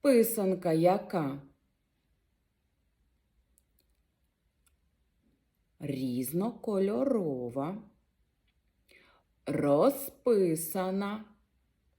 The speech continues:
овальна, тверда, смачна,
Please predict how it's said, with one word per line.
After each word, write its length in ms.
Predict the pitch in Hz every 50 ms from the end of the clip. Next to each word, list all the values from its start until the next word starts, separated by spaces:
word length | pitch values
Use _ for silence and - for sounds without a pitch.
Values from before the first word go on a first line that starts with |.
| _ _ _ _ _ _ _ _ _ _ _ _ _ _ _ _
овальна, 1400 | 135 139 143 147 156 170 202 254 277 262 262 247 214 190 180 175 170 170 170 170 170 175 170 165 165 170 175 - - _ _ _ _ _ _ _ _ _ _ _ _ _ _ _ _ _ _ _ _ _ _ _ _ _ _ _
тверда, 1120 | - 147 120 117 127 131 123 120 123 123 139 185 202 202 208 190 170 160 160 160 165 180 170 - - _ _ _ _ _ _ _ _ _ _ _ _ _ _ _ _ _ _ _ _ _ _ _ _ _ _ _
смачна, 1600 | - - - - - - 139 135 135 135 135 135 131 131 131 143 170 208 - - - - 247 233 220 196 180 170 160 160 165